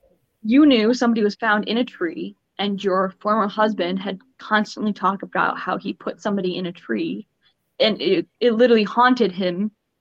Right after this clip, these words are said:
to a point of mental exhaustion and mental s-, instability,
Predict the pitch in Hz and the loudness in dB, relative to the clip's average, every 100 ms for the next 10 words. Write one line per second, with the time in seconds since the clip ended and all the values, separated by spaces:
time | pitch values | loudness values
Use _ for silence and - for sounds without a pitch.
0 | _ - 233 202 208 202 - 170 202 202 | _ -8 -6 -2 -2 -2 -2 -2 -2 -4
1 | 196 190 180 - 190 185 202 - - - | -4 -4 -4 -6 -6 -4 -4 -8 -10 -8
2 | 220 196 196 190 196 180 180 _ - _ | -4 -2 -2 -2 -4 -4 -6 _ -20 _
3 | _ - - - 214 208 - 180 190 254 | _ -20 -14 -4 0 0 0 -2 2 4
4 | 202 170 202 | 4 0 -4